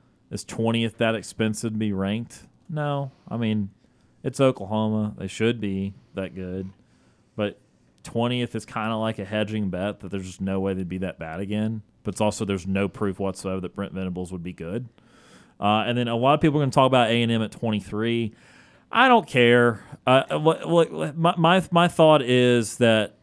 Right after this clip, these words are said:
paper, if you j-, take everything out, just stare at a piece of paper,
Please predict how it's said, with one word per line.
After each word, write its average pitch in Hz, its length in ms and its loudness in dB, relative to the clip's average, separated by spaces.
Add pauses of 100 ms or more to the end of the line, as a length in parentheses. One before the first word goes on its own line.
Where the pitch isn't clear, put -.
(140)
paper, 175 420 2 (460)
if 139 180 4
you 131 220 0
j-, 110 160 -16 (220)
take - 460 2
everything 143 600 2
out, 76 180 -8 (320)
just 113 440 2
stare 139 280 4
at 151 60 2
a 147 40 0
piece 131 320 -4
of 110 80 -8
paper, - 400 -2